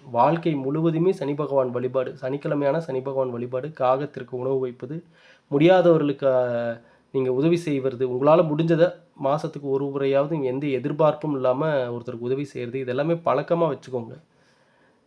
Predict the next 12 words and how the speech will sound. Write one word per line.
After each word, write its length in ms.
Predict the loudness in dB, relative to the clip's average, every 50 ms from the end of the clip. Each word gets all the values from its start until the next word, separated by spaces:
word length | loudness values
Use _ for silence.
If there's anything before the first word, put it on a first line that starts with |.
| _ _ 0
எக்காரணத்திலும், 1040 | 0 0 0 -2 _ 4 6 8 8 8 8 6 6 4 4 2 2 2 0 -4 -4
எந்த 320 | -2 0 2 2 2 0
சூழ்நிலையிலும் 540 | 0 2 4 4 6 6 4 2 0 -2 -2
நீதி 400 | 0 4 4 6 6 8 6 8
நேர்மை 320 | 8 8 6 4 4 2 2
தவறாமல் 480 | 2 2 4 4 4 4 2 2 0
நடந்து 280 | -2 -4 -4 -4 -4 -4
கொள்ள 180 | -4 -4 -4
வேண்டும் 340 | -4 -4 -6 -6 -8 -8 -6
மகர 160 | -8 -8 -8
ராசிக்கார 460 | -8 -10 -10 -10 -12 -18 -18 -18 -18 -18
நண்பர்களே. 520 | -18 -18 -18 -18 -20 -20 -20 -20 -20